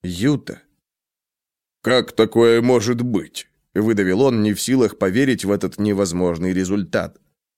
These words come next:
Ему вспомнились его же собственные слова, сказанные совсем недавно доктору Купер, о том, что для порождения столь мощного всплеска количества обнаруженных нейтрино потребуется взрыв ста термоядерных бомб.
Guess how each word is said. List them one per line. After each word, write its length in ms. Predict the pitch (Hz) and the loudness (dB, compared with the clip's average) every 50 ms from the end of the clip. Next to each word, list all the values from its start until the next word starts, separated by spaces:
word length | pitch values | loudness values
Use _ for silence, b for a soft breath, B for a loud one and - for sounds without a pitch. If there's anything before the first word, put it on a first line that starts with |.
| _ _ _ _ _ _ _ _ _ _ - | _ _ _ _ _ _ _ _ _ _ -8
Ему 300 | 101 101 120 135 160 156 | -4 -2 0 2 2 0
вспомнились 680 | - - - - 165 185 180 175 175 165 160 151 156 - | 0 -2 -4 -2 0 0 2 2 2 2 2 2 0 0
его 260 | 123 131 135 160 165 | 0 0 2 2 2
же 100 | 143 147 | 0 0
собственные 600 | 131 170 170 131 - - - 139 143 143 147 147 | 0 0 -2 -2 -4 -4 -2 -2 0 0 0 0
слова, 540 | 135 - 151 151 151 170 190 180 139 98 87 | 0 0 0 0 2 2 2 2 0 0 -2
сказанные 560 | 85 - - 110 104 92 95 98 98 98 95 | -4 -4 -2 0 0 2 0 0 0 0 -2
совсем 380 | 95 - 104 98 - 107 98 98 | -2 -2 -4 -2 -2 -2 -2 0
недавно 420 | 95 95 98 123 127 113 110 104 | 0 0 2 2 2 2 0 0
доктору 400 | 98 107 107 98 - 104 98 101 | 0 0 0 0 0 -2 -2 0
Купер, 380 | - - 170 160 - 143 104 b b b b b b b | 0 -2 -2 0 0 -2 -4 b b b b b b b
о 100 | - 127 | -2 0
том, 180 | 135 208 202 196 | 2 2 2 2
что 180 | 175 - 190 175 | 2 0 0 0
для 160 | 151 170 165 | 0 0 0
порождения 640 | 139 170 160 160 143 135 156 185 170 170 160 151 | 2 2 2 2 2 2 0 0 2 2 2 0
столь 300 | 135 - - 156 151 143 | 0 0 0 2 2 4
мощного 520 | 143 156 170 160 139 - 147 135 127 127 110 | 4 4 2 2 0 0 -2 0 0 0 -2
всплеска 520 | - - - 143 156 156 139 - - 123 | -2 -6 -4 -2 0 0 0 -2 -4 -2
количества 580 | - 139 143 143 135 - 135 127 - 127 131 123 | 0 0 0 0 0 0 -2 -2 0 0 0 0
обнаруженных 640 | 110 113 123 123 139 127 127 131 127 120 110 - | 2 0 0 0 0 0 0 0 0 -2 -2 -2
нейтрино 640 | 113 113 117 113 - - 165 185 190 180 170 151 131 | -2 -2 -2 -2 -2 -4 -2 -2 0 0 0 0 0
потребуется 720 | - 131 110 165 185 180 160 160 160 151 - - 147 135 | -2 -2 -2 -2 -2 0 2 2 2 2 2 0 -2 -2
взрыв 420 | 113 104 107 131 160 170 151 - - | -2 -2 -2 0 0 0 -2 -4 -6
ста 380 | - - - - 139 147 147 | -10 -6 -2 0 0 0 0
термоядерных 800 | 143 - 135 127 123 120 113 110 101 98 98 90 92 92 87 87 | 0 -2 -2 0 2 2 2 2 2 2 0 0 -2 -2 -4 -4
бомб. 380 | 87 85 87 78 73 67 65 | -4 -4 -4 -2 -4 -6 -10